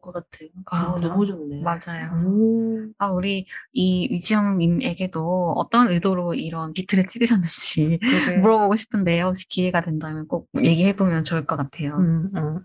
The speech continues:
Speaker 3: 음.
Speaker 2: 그래서 그, 그리고 이거는 이제 시작할 때 나오는 노래고
Speaker 3: 음.
Speaker 2: 끝날 때 또 다른 노래가 또 있잖아요. 그래서 방송을 끝까지 들어보시고 또 다른 멋진 음악까지
Speaker 3: 음.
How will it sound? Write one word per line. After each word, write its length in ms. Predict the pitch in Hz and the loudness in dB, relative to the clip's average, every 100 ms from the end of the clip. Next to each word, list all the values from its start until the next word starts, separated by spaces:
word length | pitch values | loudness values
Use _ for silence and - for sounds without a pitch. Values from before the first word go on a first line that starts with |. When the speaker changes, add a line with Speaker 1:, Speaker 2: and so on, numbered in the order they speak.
| - | -4
Speaker 3:
음. 160 | 156 151 - | -4 -6 -12
Speaker 2:
그래서 420 | - 151 151 175 262 _ - | -6 -4 0 -2 -2 _ -4
그, 220 | 190 - - | -4 -4 0
그리고 340 | 226 254 262 | 4 6 4
이거는 480 | - 214 254 247 233 | 4 2 4 4 2
이제 80 | 185 | 4
시작할 360 | 190 330 330 311 | 4 2 0 0
때 100 | 185 | 2
나오는 260 | 160 156 | 2 0
노래고 720 | 143 151 147 147 160 170 156 165 | -2 -6 -8 -8 -4 -2 -2 -2
Speaker 3:
음. 60 | 160 135 - | -2 -4 -2
Speaker 2:
끝날 260 | 254 339 320 | 2 4 2
때 140 | 202 | -2
또 120 | 185 | -2
다른 260 | 165 165 160 | -4 -2 -2
노래가 380 | 151 156 160 156 | -4 -8 -10 -10
또 60 | - | -6
있잖아요. 640 | - - 170 151 165 277 - _ _ | -6 -2 0 0 2 0 0 _ _
그래서 160 | 165 160 | -2 0
방송을 420 | - 170 185 175 | 2 4 4 2
끝까지 500 | 165 - 214 208 180 | 0 0 -2 -2 -6
들어보시고 720 | 170 170 165 156 156 175 262 277 | -2 -2 -2 -6 -2 2 2 2
또 100 | 208 | -2
다른 300 | 175 160 151 | 0 0 -2
멋진 420 | 139 - 160 151 | -6 -6 -4 -4
음악까지 800 | 147 151 - 185 185 175 233 - | -2 -4 -2 -4 0 4 4 4
Speaker 3:
음. 160 | 165 139 | 2 4